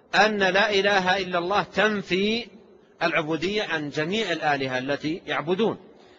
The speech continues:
وتثبت العبادة لله وحده دون شريك. ولهذا قالوا متعجبين: "أجعل الآلهة إلهاً واحداً إن هذا لشيء عجاب".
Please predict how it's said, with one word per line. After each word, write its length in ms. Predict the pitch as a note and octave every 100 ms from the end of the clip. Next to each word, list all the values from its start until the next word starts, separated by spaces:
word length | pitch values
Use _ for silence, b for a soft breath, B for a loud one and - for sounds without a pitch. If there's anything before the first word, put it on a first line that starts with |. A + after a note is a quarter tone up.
| B B B -
وتثبت 580 | D3+ A3 C4 G3 G#3 G#3
العبادة 600 | F#3 F3 G3+ A3 F3+ E3
لله 420 | A3 A3+ F#3 E3+
وحده 440 | G#3+ G3+ G3 G3
دون 260 | G3+ C4 A3
شريك. 460 | F3+ D#3 C3 - - - - - - - _ _ _ _ -
ولهذا 380 | C3+ D3 F3 E3
قالوا 380 | - E3+ D3+ D3
متعجبين: 880 | C#3+ C#3 C#3 B2+ C#3+ C3+ E3+ A#3 - - - - C3+
"أجعل 440 | C#3+ E3 C3+ D3
الآلهة 640 | C#3 - D3 C#3+ F3 F3+ F#3
إلهاً 600 | E3+ C#3 B2+ D3 E3 F3+ G#3 - - -
واحداً 600 | C#3 C#3+ C#3+ C#3 B2 F2+ - - _ - -
إن 180 | E3+ D#3
هذا 420 | C#3 D3 E3 D3
لشيء 260 | B2+ C3+ B2+
عجاب". 340 | A2+ A2+ A2+